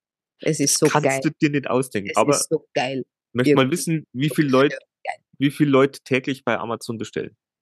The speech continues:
Speaker 2: Müsste man
Speaker 1: Ja.
Speaker 2: wahrscheinlich auch googeln können, aber
Speaker 1: Ja.
Speaker 2: die Zahl liefern wir euch das nächste Mal.
Speaker 1: Ja.
Speaker 2: Na gut, ihr
Speaker 1: Gut.
Speaker 2: Lieben, das war der Vorweihnachtspodcast, der eigentlich nicht weihnachtlich war. Es ging wieder mehr um Sex, um Drugs, um Rock'n'Roll.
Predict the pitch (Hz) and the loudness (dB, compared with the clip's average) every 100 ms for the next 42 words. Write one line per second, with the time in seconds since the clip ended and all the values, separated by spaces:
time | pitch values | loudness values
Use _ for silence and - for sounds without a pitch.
0 | _ _ _ _ 131 139 139 117 123 113 | _ _ _ _ -2 0 0 0 0 0
1 | 113 - 127 117 98 98 95 101 101 92 | 0 -2 -6 -6 -2 -2 0 0 0 0
2 | - _ _ _ _ _ - - 139 _ | -4 _ _ _ _ _ -8 -6 -8 _
3 | _ _ _ 127 - 117 123 131 131 117 | _ _ _ -4 2 2 4 2 0 2
4 | 110 - - - 95 92 - 90 78 _ | 0 -2 -14 -14 -8 -8 -8 -12 -12 _
5 | _ _ _ _ _ 71 - - _ _ | _ _ _ _ _ -6 -6 -14 _ _
6 | _ _ - 160 170 247 233 202 185 139 | _ _ 0 0 4 4 6 6 4 0
7 | 107 _ _ _ - 135 156 165 160 139 | -4 _ _ _ 2 4 4 6 4 4
8 | 170 180 185 170 156 - 180 175 - 156 | 2 4 2 2 -2 0 0 0 2 2
9 | 147 143 123 127 143 - 127 127 123 117 | 2 0 0 0 -4 0 2 2 0 -6
10 | - 123 143 131 131 123 123 107 107 107 | 2 4 4 0 -6 0 0 2 -2 -2
11 | - - 135 127 - 98 - 92 90 - | 0 0 -2 -6 -10 -10 -10 -8 -8 -8
12 | - 165 135 - - 104 95 107 151 117 | -6 0 0 -2 -10 -8 -2 0 0 0
13 | 113 151 147 | 4 6 4